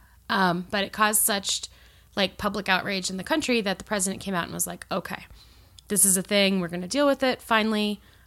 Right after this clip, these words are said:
um, it seems to me, it seems to me by reading what I read that, um, there just seems to be, like, a general level of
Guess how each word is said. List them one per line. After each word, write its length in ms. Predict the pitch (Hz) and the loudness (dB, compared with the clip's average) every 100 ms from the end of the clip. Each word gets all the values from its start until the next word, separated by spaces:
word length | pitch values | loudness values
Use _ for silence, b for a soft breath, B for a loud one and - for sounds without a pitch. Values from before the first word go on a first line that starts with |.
| _ | _
um, 420 | 180 175 170 180 - | -2 -2 -2 -6 -10
it 100 | 180 | -4
seems 260 | - 302 285 | 0 4 2
to 80 | 233 | 2
me, 440 | 220 214 202 208 - - - | 0 0 -2 -6 -12 -20 -12
it 160 | 196 - | -8 -4
seems 340 | 220 202 - | -2 0 0
to 220 | - 196 | 0 -4
me 280 | 185 190 185 - - | -4 -4 -6 -8 -6
by 120 | 170 | -4
reading 320 | 180 180 175 | -4 -4 -4
what 120 | 175 | -6
I 80 | 180 | -2
read 360 | 269 294 220 196 | 4 6 6 4
that, 240 | 180 - B B B B - | 2 0 B B B B -4
um, 500 | 196 185 185 190 190 - | -2 0 0 -4 -6 -8
there 100 | 220 | -4
just 200 | 233 - | 0 2
seems 220 | 247 214 | 2 2
to 80 | 190 | 0
be, 100 | 208 | 0
like, 160 | 185 185 | 0 -2
a 120 | 175 | -6
general 420 | - 196 202 190 | -4 -2 0 0
level 280 | 185 180 190 | -2 -2 -4
of 120 | 185 | -4